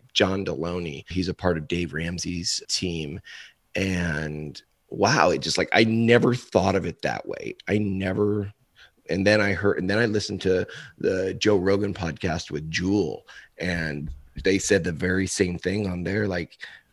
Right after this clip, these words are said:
yeah, yeah, anxiety is, I mean, it's a normal thing.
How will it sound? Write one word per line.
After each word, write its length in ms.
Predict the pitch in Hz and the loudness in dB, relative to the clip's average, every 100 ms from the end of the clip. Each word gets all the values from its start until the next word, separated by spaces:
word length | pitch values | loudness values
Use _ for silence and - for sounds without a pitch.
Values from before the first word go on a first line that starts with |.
| - | -2
yeah, 140 | - - _ - | -2 -2 _ 4
yeah, 200 | 135 101 | 6 6
anxiety 640 | 62 90 90 135 151 98 | 2 -2 2 6 6 6
is, 340 | 85 85 - - | 0 -2 -6 -4
I 60 | 110 | -2
mean, 100 | 110 | -2
it's 140 | - | 0
a 60 | 214 | 0
normal 340 | 127 90 98 | 0 0 0
thing. 320 | - 165 160 | 4 4 4